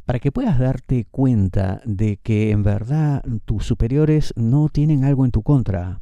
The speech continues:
Lo que ocurre es que aquí hay demasiado ruido. No hay información que se transmita de manera limpia, clara y veraz.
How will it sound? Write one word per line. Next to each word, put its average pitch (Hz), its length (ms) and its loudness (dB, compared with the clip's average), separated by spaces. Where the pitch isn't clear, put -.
Lo 156 100 2
que - 100 0
ocurre 214 400 0
es 175 140 -2
que - 200 -2
aquí 160 300 -2
hay 139 800 -2
demasiado 120 680 0
ruido. 95 840 -2
No 123 320 2
hay 127 200 0
información 107 1000 0
que 101 160 -2
se 107 160 -2
transmita 104 720 -2
de 98 140 -2
manera 98 800 -2
limpia, 110 760 0
clara 110 580 -2
y 98 160 -2
veraz. - 800 -6